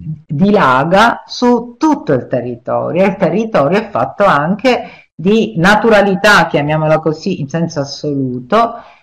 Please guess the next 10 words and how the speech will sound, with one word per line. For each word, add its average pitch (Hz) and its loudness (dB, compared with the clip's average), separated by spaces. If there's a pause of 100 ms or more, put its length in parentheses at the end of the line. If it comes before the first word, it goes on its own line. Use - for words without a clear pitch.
(120)
e 262 2
di 247 0 (240)
relazioni 185 2
tra 175 2
sistemi 165 0
complessi 123 -2
e 269 -6
quindi 190 -2
tra 180 2
ecosistemi. 73 -6